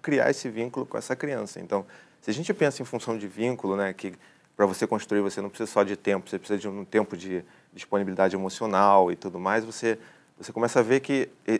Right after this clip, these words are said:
outros arranjos, eles são possíveis, porque o que a gente tá falando é de vínculo, é de afeto, de você tá junto, você atender necessidades.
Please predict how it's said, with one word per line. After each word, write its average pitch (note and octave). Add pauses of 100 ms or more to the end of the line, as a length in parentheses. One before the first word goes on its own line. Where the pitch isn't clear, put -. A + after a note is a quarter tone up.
(120)
outros D3+
arranjos, B2
eles G#2+
são F3
possíveis, C3
porque -
o A2
que -
a -
gente C3
tá C3
falando C3
é C3+
de C3
vínculo, B2
é G2
de G2
afeto, A2+
de G2
você F#2+
tá G2+
junto, A2+
você G2
atender A2
necessidades. G#2+